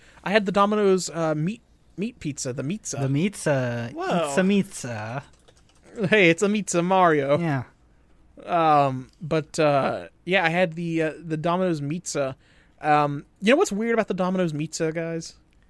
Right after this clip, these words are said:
Speaker 1: They don't put
Speaker 3: What?
Speaker 1: bacon on it.
Speaker 2: Ah.
Speaker 3: That is, <laughs> I, uh,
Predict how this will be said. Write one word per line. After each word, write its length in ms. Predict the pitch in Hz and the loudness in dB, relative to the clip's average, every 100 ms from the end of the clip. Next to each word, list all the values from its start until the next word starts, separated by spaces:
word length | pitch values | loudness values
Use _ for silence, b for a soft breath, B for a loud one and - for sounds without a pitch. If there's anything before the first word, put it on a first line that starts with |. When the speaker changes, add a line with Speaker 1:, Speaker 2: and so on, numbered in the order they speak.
| _ _ _ _ | _ _ _ _
Speaker 1:
They 180 | 131 131 | -4 2
don't 120 | 269 | 4
put 140 | 311 330 | 4 0
Speaker 3:
What? 140 | 143 | 2
Speaker 1:
bacon 340 | 185 185 156 127 | 2 2 -2 -8
on 160 | 120 | -8
it. 120 | 107 - _ - | -12 -14 _ -10
Speaker 2:
Ah. 400 | 113 160 156 - 247 | 0 2 2 0 -6
Speaker 3:
That 120 | 359 | -6
is, 260 | 427 - - - _ _ _ _ _ _ _ _ - | -6 -8 -12 -20 _ _ _ _ _ _ _ _ -18
<laughs> 120 | 202 | -12
I, 460 | 240 214 185 220 220 | -12 -6 0 2 2
uh, 180 | 196 | -4